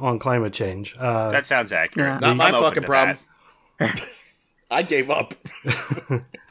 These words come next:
Speaker 2: Mm, it's, it's mine, but
Speaker 4: It is. I
Speaker 2: uh,
Speaker 4: feel
Speaker 2: I'm
Speaker 4: bad
Speaker 2: o-,
Speaker 4: for
Speaker 2: I'm
Speaker 4: you.
Speaker 2: open to that.
Speaker 4: I feel
Speaker 3: Mm.
Speaker 4: bad
Speaker 2: I
Speaker 4: for
Speaker 2: don't.
Speaker 4: you.
Speaker 2: That's, that's what, that, that is what should happen. Seven point five billion, that's, did we not discuss on this show in <laughs> detail the difference between a million and a billion?
Speaker 3: No.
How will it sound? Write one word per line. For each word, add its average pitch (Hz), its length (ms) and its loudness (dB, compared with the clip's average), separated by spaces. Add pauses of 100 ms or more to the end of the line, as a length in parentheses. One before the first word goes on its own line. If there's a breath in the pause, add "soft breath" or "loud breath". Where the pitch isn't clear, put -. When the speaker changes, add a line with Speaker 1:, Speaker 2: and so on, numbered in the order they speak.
Speaker 2:
Mm, 117 380 -2
it's, 147 160 -2 (120)
it's 151 200 -2
mine, 147 320 0
but 95 200 -4
Speaker 4:
It 165 140 4
is. 240 340 4
I 165 120 4
Speaker 2:
uh, 170 40 0
Speaker 4:
feel 196 160 2
Speaker 2:
I'm 233 60 4
Speaker 4:
bad 202 200 6
Speaker 2:
o-, - 20 -12
Speaker 4:
for 160 80 0
Speaker 2:
I'm 143 100 4
Speaker 4:
you. 139 60 6
Speaker 2:
open 127 220 2
to 113 80 2
that. 101 280 -2
Speaker 4:
I 131 100 -2
feel 147 200 0
Speaker 3:
Mm. 147 40 -16
Speaker 4:
bad 151 200 4
Speaker 2:
I - 20 0
Speaker 4:
for 82 100 -4
Speaker 2:
don't. 104 60 -6
Speaker 4:
you. 90 160 -6 (800)
Speaker 2:
That's, 131 240 0
that's 131 280 0
what, 135 120 -6 (140)
that, 117 280 0
that 120 220 2
is 110 160 -4
what 117 200 -6
should 107 200 -4
happen. 85 380 -4 (360)
Seven 139 300 -2
point 127 260 -2
five 131 240 0
billion, 127 340 0
that's, 143 200 0 (460 soft breath)
did 190 100 0
we 262 140 -4
not 320 200 4
discuss 247 400 -2
on 226 140 0
this 220 140 2
show 226 400 2
in 151 240 -4
<laughs> 143 160 -10
detail 196 580 0 (160 loud breath)
the 160 80 -6
difference 185 380 -2
between 190 320 -4
a 170 40 2
million 180 360 2
and 170 100 0
a 160 80 0
billion? 180 380 2
Speaker 3:
No. 120 160 -4